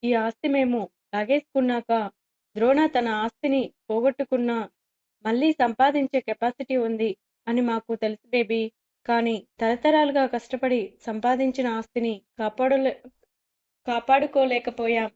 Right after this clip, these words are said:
అని బాధతో మీ మామయ్యకి హార్ట్ అటాక్ వచ్చి అక్కడే గుండె పట్టుకొని చనిపోతాడు. అది చూసి మీ అత్తయ్య జీవోత్సవం అయిపోతుంది. వాళ్ళని చూసి ద్రోణ బలహీనపడతాడు.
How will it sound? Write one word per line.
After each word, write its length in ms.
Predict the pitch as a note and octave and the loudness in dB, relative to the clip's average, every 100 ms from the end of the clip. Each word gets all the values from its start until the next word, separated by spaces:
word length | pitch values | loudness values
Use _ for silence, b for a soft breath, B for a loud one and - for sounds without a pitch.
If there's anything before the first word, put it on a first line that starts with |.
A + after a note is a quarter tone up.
| _ _ _ _ | _ _ _ _
అని 200 | A3+ A#3 A3 - - | -2 -2 -4 -8 -6
బాధతో 440 | G#3+ A3 B3+ C4 G#3+ - _ | -4 -4 0 0 0 -6 _
మీ 120 | A#3+ | -2
మామయ్యకి 640 | A#3 G#3+ A3+ C4+ C4+ C4 G3+ - _ _ _ | -2 -4 0 0 0 -2 -6 -8 _ _ _
హార్ట్ 200 | A3 A3 | -8 -4
అటాక్ 300 | C4 C#4+ C4+ | -2 -2 0
వచ్చి 320 | B3 A3 - A3 - _ | -4 -4 -10 -12 -14 _
అక్కడే 340 | G3+ _ B3+ D4 | _ _ 0 0
గుండె 300 | A#3 A#3+ B3 | 0 -2 -2
పట్టుకొని 440 | B3 A#3+ A#3+ A#3 | -2 -4 -6 -6
చనిపోతాడు. 760 | A3+ A3 A3 A#3 A#3 A3+ G#3+ A3 - _ _ _ - | -6 -8 -8 -12 -4 -4 -2 -6 -8 _ _ _ -6
అది 160 | A#3 A#3 | -4 -4
చూసి 360 | A#3+ B3 C#4+ | -4 -4 -2
మీ 160 | C4 A#3+ | -2 -2
అత్తయ్య 400 | A3 - B3 C4 A3 - _ _ _ G3 | -4 -2 0 2 0 -4 _ _ _ -6
జీవోత్సవం 640 | A#3 C#4 D#4 D4 C4+ B3 | -2 0 0 0 0 0
అయిపోతుంది. 640 | A#3 A3+ A#3 A3 A3+ A3+ A3 - _ _ - | -2 -4 -4 -4 -4 -2 -4 -6 _ _ -6
వాళ్ళని 360 | A#3 A#3+ A#3 | -2 0 -2
చూసి 300 | A3+ A#3+ - | -4 -6 -6
ద్రోణ 340 | G#3+ A3 A3+ A#3+ A3+ _ | -4 -2 -2 -2 -6 _
బలహీనపడతాడు. 880 | - G#3 G#3 B3 B3 A3+ A3+ A3 A3 | -10 -6 -2 -2 -2 -4 -2 0 0